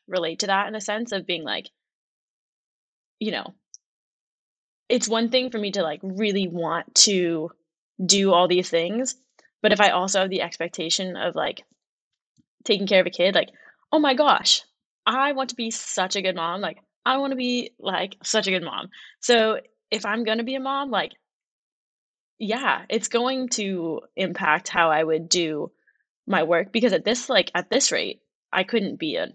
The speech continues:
effective mom, I don't think. And, um, I, I also think it could affect it in a good way. Like, I think it could make me understand people more. I think it would make me more sympathetic to certain things, more open to things. So I think there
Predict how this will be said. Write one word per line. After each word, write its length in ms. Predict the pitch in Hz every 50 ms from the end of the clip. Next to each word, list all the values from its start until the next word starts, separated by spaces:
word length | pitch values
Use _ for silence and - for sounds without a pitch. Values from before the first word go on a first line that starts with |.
| _ -
effective 400 | 165 180 - - 175 - - 175
mom, 180 | 180 160 160 165
I 80 | 165 165
don't 220 | 175 160 - -
think. 240 | - - - - - - _ - - - - _ -
And, 220 | 202 214 214 196
um, 440 | 196 185 175 156 107 101 - 98 - _ _ _ _ _ _
I, 200 | - 226 233 220 190 -
I 80 | 202 220
also 220 | 233 247 262 269
think 160 | 240 220 190
it 160 | 170 - -
could 200 | - 208 170 - - -
affect 300 | 190 - 180 190 - 196
it 80 | 143
in 80 | - 170
a 60 | 165
good 180 | - 165 180 185
way. 240 | 214 240 269 302 302
Like, 140 | 220 - 156
I 80 | 175
think 200 | 202 190 185 190
it 120 | - 190 -
could 120 | 202 185
make 200 | 180 175 175 -
me 300 | 175 170 165 165 165 - _ _ _ _ _ _ _ _ _ _ _ _ _ -
understand 640 | 208 208 185 190 185 - - 175 170 160 170 175
people 300 | - 180 165 - 165 165 165
more. 340 | 185 175 165 160 160 156 151
I 60 | 170
think 180 | 180 180 -
it 80 | 180 -
would 140 | 165 180 175
make 240 | 180 170 170 - 180
me 360 | 170 165 165 160 160 - - _ _ _ _ _ -
more 280 | 208 202 190 180 180
sympathetic 460 | 180 - 185 170 - 180 180 180 175 -
to 80 | -
certain 240 | - 180 180 185 185
things, 500 | 196 196 185 180 175 180 175 165 - -
more 160 | 185 175 -
open 200 | 175 170 190 175
to 80 | 170 170
things. 260 | - 175 165 180 -
So 80 | - 185
I 60 | 190
think 140 | 233 233 233
there 120 | 233